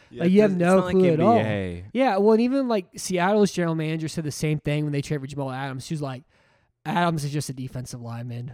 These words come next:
Speaker 2: Like, watching some of the plays that Adams doesn't make, it's,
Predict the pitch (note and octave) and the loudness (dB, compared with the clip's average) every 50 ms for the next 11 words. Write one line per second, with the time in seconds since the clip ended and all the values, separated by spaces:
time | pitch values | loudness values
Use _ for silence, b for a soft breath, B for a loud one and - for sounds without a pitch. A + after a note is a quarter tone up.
0 | - _ _ F3+ D#3 D3+ D3+ D3+ - - _ - G3 E3 D#3+ E3+ F3+ E3 F3 G3 | -18 _ _ -8 -6 -6 -6 -8 -10 -20 _ -12 -12 -10 -6 -4 0 2 2 2
1 | G#3 - B3 A3+ - - G3+ F3+ - - F3 D#3 D#3 D#3 - D#3 B2+ B2+ C#3+ D3 | 2 2 -2 -2 -2 0 -2 -2 -2 -2 -4 -2 -2 -2 -2 -4 -6 -4 -4 -4
2 | D3+ C#3+ - D3 C3+ C#3+ C3 B2+ B2 B2 B2+ C3+ C#3 B2+ _ b b b b b | -4 -4 -4 -6 -6 -6 -6 -8 -8 -8 -8 -8 -8 -10 _ b b b b b
3 | b b b b - E3 D#3 D3 - - - | b b b b -4 -4 -4 -4 -6 -16 -16